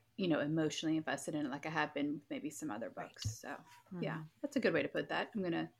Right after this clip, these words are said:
Speaker 1: I'm gonna
Speaker 2: Same.
Speaker 1: steal that.
Speaker 2: Yeah.
Speaker 1: <laughs> Okay. All right. So, yeah, that's good ratings from us all.
Speaker 3: Yep.
Speaker 2: Yeah. So this was a
Speaker 1: Mm-hmm.
Speaker 2: great book, guys. I-, it's a four more. So that's
Speaker 3: Yeah.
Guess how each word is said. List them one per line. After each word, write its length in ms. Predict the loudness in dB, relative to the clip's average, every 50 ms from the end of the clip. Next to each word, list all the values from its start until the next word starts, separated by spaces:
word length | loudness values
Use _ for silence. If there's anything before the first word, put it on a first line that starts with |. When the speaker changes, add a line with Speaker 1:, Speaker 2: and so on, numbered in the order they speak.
| _ _ _ _ _
Speaker 1:
I'm 60 | -2 -2
gonna 120 | -2 -2
Speaker 2:
Same. 140 | -2 -4 -2
Speaker 1:
steal 140 | -2 -2 -2
that. 220 | -2 -4 -6 -6 -6 -8
Speaker 2:
Yeah. 140 | -8 -6 -6
Speaker 1:
<laughs> 840 | -8 -8 _ _ _ _ _ _ _ _ _ -20 -16 -16 -14 2 4
Okay. 480 | 4 4 8 8 8 8 8 0 -4 -6 _ _ _ -20 -20 -20 _ _ _ _ _ -20 -20 _ _ 10
All 60 | 10
right. 180 | 10 10 8
So, 120 | 8 8 10
yeah, 240 | 10 12 12 10 8 6 2 -10 _ -2
that's 180 | -2 -2 2 6
good 120 | 8 10
ratings 320 | 12 12 12 12 10 6 6
from 140 | 4 4
us 140 | 4 6 6
all. 400 | 6 6 6 6 4 4 2 -2 _ -10 -2 -2 -2 -2 -2 -6 -10 -14 -16 -20 -20 -20 -20 -20 -18 -12 -12
Speaker 3:
Yep. 80 | 2 6
Speaker 2:
Yeah. 140 | 8 8 8
So 140 | 10 10 10
this 140 | 12 12 12
was 140 | 12 12 12
a 40 | 12
Speaker 1:
Mm-hmm. 80 | 12
Speaker 2:
great 280 | 12 12 12 12 12 12
book, 200 | 12 12 12 10
guys. 280 | 8 8 8 8 6 4
I-, 140 | 6 6 8 8 8
it's 120 | 6 6
a 40 | 4
four 340 | 4 8 10 12 12 12 12
more. 340 | 12 12 12 12 12 12 12
So 300 | 8 8 10 10 12 12
that's 280 | 12 12 12 12 12 10
Speaker 3:
Yeah. 160 | 10 10 10